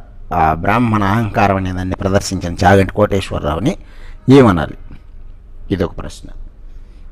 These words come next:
ఈ, వీటికి మామూలుగానే సమాధానం చెప్పండి. ఫేక్ ప్రొఫైల్స్ తీసుకొని,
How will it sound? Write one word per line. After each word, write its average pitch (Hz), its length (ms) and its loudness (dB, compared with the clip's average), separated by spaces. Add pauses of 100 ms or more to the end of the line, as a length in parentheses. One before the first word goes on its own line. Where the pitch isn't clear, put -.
(220)
ఈ, 131 180 -2
వీటికి 139 680 4 (320)
మామూలుగానే 196 600 4
సమాధానం 170 580 -2
చెప్పండి. 123 460 -4
ఫేక్ - 380 -2
ప్రొఫైల్స్ 139 500 4
తీసుకొని, 107 840 -2